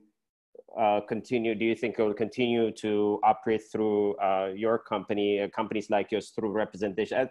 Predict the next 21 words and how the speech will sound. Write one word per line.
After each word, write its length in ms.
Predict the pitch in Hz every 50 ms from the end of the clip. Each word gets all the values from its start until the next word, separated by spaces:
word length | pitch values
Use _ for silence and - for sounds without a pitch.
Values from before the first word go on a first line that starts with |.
| -
as 200 | - 120 120 117
we 100 | 113 113
know, 200 | 107 110 113 110
Americans 520 | 110 110 107 120 131 139 143 - 117 101 -
are 240 | 98 101 101 104
not 240 | 98 104 107 104 -
really, 380 | 117 117 110 113 107 107 - _ _ _ _
they 80 | - 139
don't 120 | 143 151
have 120 | 151 139 123
a 60 | 127
large 280 | 120 123 120 120 117 -
presence 360 | - 127 117 101 107 101 -
in 100 | 110 101
Africa 440 | 104 104 101 - 101 - - 92 85
in 140 | 90 101 101
general. 360 | 92 104 98 92 87 87 92
I 120 | 98 110 107
think 200 | - 127 113 107
Kenya 320 | - 139 143 139 131 110 107
is 140 | 104 98